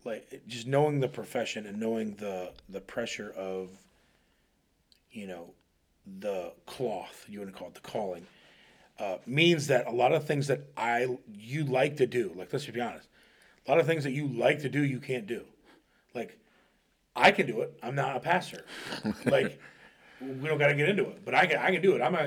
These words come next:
Speaker 1: getting fired from my job if I do those things.
Speaker 2: Yeah.
Speaker 1: But there may be things that everybody, every pastor likes to do that aren't illegal, that aren't wrong, but really for the ministry are inappropriate or just not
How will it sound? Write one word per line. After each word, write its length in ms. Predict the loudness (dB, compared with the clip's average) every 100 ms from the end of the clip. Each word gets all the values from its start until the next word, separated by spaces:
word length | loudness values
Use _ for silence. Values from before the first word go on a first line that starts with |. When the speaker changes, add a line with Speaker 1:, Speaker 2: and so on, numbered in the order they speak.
| 0
Speaker 1:
getting 200 | -2 2
fired 300 | 2 2 -2
from 80 |
my 120 | -6 -2
job 260 | 0 0
if 80 | -4
I 80 | -8
do 120 | -12
those 220 | -14 -16
things. 200 | -16 -12
Speaker 2:
Yeah. 240 | -4 -4 -4 -10 _ -8
Speaker 1:
But 100 | 0
there 140 | 2
may 100 | 2
be 120 | 0 0
things 220 | -2 -2
that 120 | 0
everybody, 460 | 0 0 0 0 -2
every 200 | -4 -6
pastor 360 | -2 -4 -4 -8
likes 440 | -4 2 2 2
to 80 | -4
do 360 | -2 -2 -2 -4 -12 _ _
that 100 | 0
aren't 240 | 4 4
illegal, 340 | 2 0 2 2
that 120 | 0
aren't 240 | -6 -8 -8
wrong, 440 | 0 0 0 -4 -10 -20 -20 -8
but 100 | -6
really 280 | 2 4 4
for 120 | 2 -2
the 80 |
ministry 520 | 0 2 2 0 -4 -4
are 180 | -6 -10 _ _ _
inappropriate 600 | -6 0 0 2 4 4
or 80 | 4
just 240 | 0 -2 -6 -20 -20 _ -6
not 400 | 0 0 0